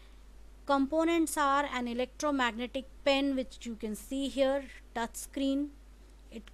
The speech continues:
also comes with an O C R software, that is optical character recognition software. Next is a smartphone, which doesn't require any explanation because it's a mobile phone with additional features other than calling.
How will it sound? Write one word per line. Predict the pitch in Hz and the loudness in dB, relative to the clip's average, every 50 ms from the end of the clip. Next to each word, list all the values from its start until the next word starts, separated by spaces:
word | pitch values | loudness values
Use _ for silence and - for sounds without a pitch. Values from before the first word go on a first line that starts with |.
| - - - | -20 -14 -6
also | 208 233 226 226 - 294 294 | -4 -4 -4 2 2 2 2
comes | 294 285 285 285 269 - | 2 0 0 0 -2 0
with | 285 277 285 277 | -2 -2 0 0
an | 277 269 | -2 -2
O | 262 247 233 | -2 -4 -4
C | - - 277 269 254 | -4 -4 0 2 4
R | 247 254 254 | 4 4 4
software, | - - - 262 240 226 - - - 262 269 262 262 262 254 - - - | 2 -2 -2 -2 -4 -4 -4 -10 -4 -2 0 0 0 0 -2 -6 -10 -6
that | 226 214 208 214 226 | -4 -4 -4 -4 -4
is | 226 226 | -4 -2
optical | 214 208 208 - - 247 233 254 247 233 | -2 -4 -4 -4 -8 -6 -4 -4 -6 -4
character | - 240 220 214 220 214 - - 247 240 | -2 0 0 0 0 -2 -6 -6 -6 -4
recognition | 233 226 214 - 214 202 214 214 202 - 240 240 233 | -4 -4 -6 -8 -8 -8 -8 -8 -8 -8 -8 -8 -8
software. | - - 233 220 220 - - 233 240 247 247 254 - - - - - - - - - - - - - - - - - - - | -6 -4 -6 -6 -6 -8 -14 -8 -6 -6 -6 -6 -10 -12 -20 -20 -20 -20 -20 -20 -20 -20 -20 -20 -20 -20 -20 -20 -20 -10 -4
Next | 254 254 262 254 - - 254 | -2 -2 0 -2 -2 -4 -4
is | 233 214 | -4 -4
a | 240 | -4
smartphone, | 220 - - - 226 226 233 247 320 - - - - 269 240 220 214 202 | -6 -6 -6 -4 -2 2 2 2 2 0 -6 -2 -2 0 0 0 -4 -4
which | 226 214 - 208 | -6 -6 -6 -2
doesn't | 226 220 220 247 262 262 262 | -2 -2 0 0 -2 0 -2
require | 254 - - 254 240 226 220 220 233 247 226 - 226 | -2 -4 -2 -2 2 2 2 2 0 -2 -4 -6 -8
any | 226 240 262 269 | -4 -2 0 0
explanation | 262 247 - - - 247 233 226 214 202 - - 214 202 202 | -2 -2 -6 -10 -10 -8 -6 -6 -4 -4 -4 -4 -6 -6 -6
because | 202 196 220 208 214 | -8 -8 -10 -10 -8
it's | 214 - - | -8 -8 -6
a | 240 226 | -6 -4
mobile | 220 214 214 202 214 208 214 254 277 | -4 -4 -4 -2 0 0 2 2 0
phone | 247 - - 277 269 269 285 285 254 226 | -2 -2 -2 -2 0 0 0 -2 -2 -2
with | 226 220 - - - | -4 -6 -8 -12 -8
additional | 220 220 233 285 277 - - 269 262 254 | -8 -4 -2 -2 -2 -2 -2 -4 -4 -4
features | 247 - 233 226 214 - 247 220 190 180 180 190 | -6 -8 -10 -8 -4 -2 0 2 2 2 0 -4
other | 190 190 214 214 | -6 -6 -6 -6
than | 202 220 220 247 320 359 - - - - - - - - | -6 -4 -2 -2 -2 -2 -4 -8 -20 -20 -20 -20 -18 -10
calling. | 196 196 202 214 226 214 185 165 | -4 -2 0 0 2 0 -2 -2